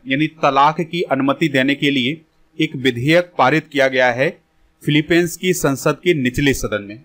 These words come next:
अब ये ऊपरी सदन में जाएगा, फिर राष्ट्रपति के हस्ताक्षर हो जाएंगे, तब ये कानून बनेगा। यहाँ पर बात आई है वेटिकन सिटी की। तो वेटिकन सिटी दुनिया का सबसे छोटा देश है एरिया की दृष्टि से,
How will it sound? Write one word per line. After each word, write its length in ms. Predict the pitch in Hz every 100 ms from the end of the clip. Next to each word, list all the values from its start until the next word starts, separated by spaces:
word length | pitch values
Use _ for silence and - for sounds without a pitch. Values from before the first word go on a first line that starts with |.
| _
अब 120 | 143 147
ये 100 | 156
ऊपरी 320 | 131 117 156
सदन 260 | 156 139 147
में 140 | 151
जाएगा, 300 | 135 135 143
फिर 180 | 139 156
राष्ट्रपति 480 | 127 120 135 131 131
के 100 | 127
हस्ताक्षर 500 | 113 - 117 - 143
हो 80 | 139
जाएंगे, 260 | 127 127 175
तब 200 | - 147
ये 100 | 139
कानून 360 | 131 113 107 101
बनेगा। 400 | 95 92 92 - _ _ _ _ _ - -
यहाँ 240 | 143 143 175
पर 100 | 196
बात 240 | 170 160 165
आई 120 | 160
है 140 | 175
वेटिकन 560 | 170 127 127 156 143 156
सिटी 280 | - 131 113
की। 160 | 95 101 - _ _ _ -
तो 100 | 117
वेटिकन 500 | 120 131 175 165 185
सिटी 320 | 165 156 180
दुनिया 300 | 131 135 151
का 140 | 151 170
सबसे 360 | - 170 180 170
छोटा 420 | - 160 160 175
देश 240 | 147 139 185
है 60 |
एरिया 340 | 196 135 120 110
की 140 | 117
दृष्टि 340 | 101 101 - 101
से, 180 | -